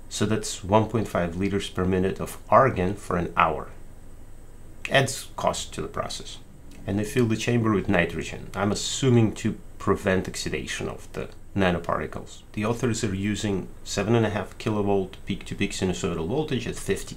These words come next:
kilohertz, pretty high frequency, resulting in six to twelve watt of power deposited into plasma. So that's roughly ten watt over an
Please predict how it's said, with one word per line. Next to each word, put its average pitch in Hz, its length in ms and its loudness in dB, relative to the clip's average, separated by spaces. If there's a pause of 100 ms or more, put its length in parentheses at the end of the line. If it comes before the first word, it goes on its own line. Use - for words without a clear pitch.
kilohertz, 139 640 0 (160)
pretty 90 240 -2
high - 200 -6
frequency, 151 680 -2 (600)
resulting 131 600 2
in 113 240 4
six - 320 -4
to 98 80 -8
twelve 90 360 0
watt 80 140 0
of - 160 -6
power 90 220 2
deposited 87 440 -4
into 87 160 -4
plasma. - 480 -6 (540)
So - 220 -6
that's - 560 0 (1120)
roughly 110 440 0 (100)
ten 92 500 2
watt - 480 -2 (840)
over 101 500 4
an 87 300 0